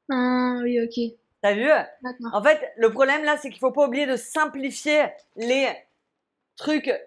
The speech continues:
Speaker 2: devant. Une fois qu'on les a
Speaker 1: Ok.
Speaker 2: barrés, c'est un jeu d'enfant. Pourquoi ? Parce que là-haut, ça tend vers quoi ?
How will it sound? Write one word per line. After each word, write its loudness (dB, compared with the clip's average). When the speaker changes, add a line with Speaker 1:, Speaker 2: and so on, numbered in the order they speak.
Speaker 2:
devant. 0
Une -8
fois 4
qu'on 0
les 4
a 6
Speaker 1:
Ok. 6
Speaker 2:
barrés, 4
c'est 0
un 4
jeu -2
d'enfant. -2
Pourquoi ? 0
Parce -2
que -4
là-haut, 2
ça -4
tend -6
vers 0
quoi ? 0